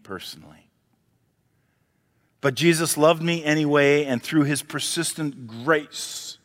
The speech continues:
he changes my heart.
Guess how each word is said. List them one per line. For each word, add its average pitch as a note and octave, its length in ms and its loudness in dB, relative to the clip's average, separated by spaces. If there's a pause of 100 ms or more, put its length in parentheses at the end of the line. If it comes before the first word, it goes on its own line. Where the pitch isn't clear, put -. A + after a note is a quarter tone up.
(420)
he C3+ 160 -4
changes C#3 720 -2
my A#2+ 220 0
heart. C3 600 0